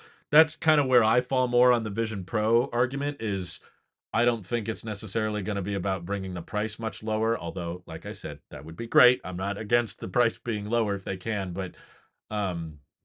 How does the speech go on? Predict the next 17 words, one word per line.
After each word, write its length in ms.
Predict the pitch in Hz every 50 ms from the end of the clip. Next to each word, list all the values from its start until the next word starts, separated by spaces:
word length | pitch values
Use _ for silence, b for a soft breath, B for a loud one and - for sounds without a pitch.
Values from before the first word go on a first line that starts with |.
| _ _ _ _ _ _ _ _ _ _ _ _ _ _ -
unlocking 500 | 123 123 123 123 120 123 - 127 113 110
more 180 | 113 110 110
capability, 800 | 104 - 120 101 95 90 87 110 110 110 110 110 110 107 110 98
improved 400 | 101 104 95 - 110 101 95 85
battery 320 | 101 98 101 104 104 104
life, 260 | 98 98 98 95 92
better 220 | - 101 98 90 90
comfort, 460 | - - 101 95 90 - 101 98 -
integrating 500 | 127 131 113 120 92 110 113 107 104 98
the 80 | 98 87
battery 360 | 95 98 98 87 87 90 95
into 160 | 95 90 90
the 100 | 82 82
headset, 400 | 73 87 85 73 - - 76 78
I 100 | 82 80
think 240 | 82 87 85 82 -
would 160 | 82 76 80